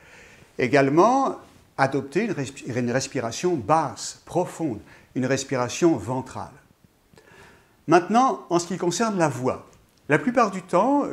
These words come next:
quand vous êtes soumis au trac, vous risquez d'avoir une voix un peu blanche, une voix étouffée.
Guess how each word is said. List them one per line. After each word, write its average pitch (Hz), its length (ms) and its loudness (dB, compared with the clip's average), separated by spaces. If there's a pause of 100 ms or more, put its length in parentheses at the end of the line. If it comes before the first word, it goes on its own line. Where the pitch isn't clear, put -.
quand 160 120 0
vous 151 180 -2
êtes 147 100 2
soumis 143 320 -2
au 123 80 -4
trac, 214 400 0
vous 131 120 -4
risquez 143 380 -2
d'avoir 151 360 0
une 143 100 0
voix 151 360 4 (240)
un 123 120 -2
peu 135 140 -2
blanche, 143 500 2
une 117 80 -4
voix 147 160 4
étouffée. 135 520 -6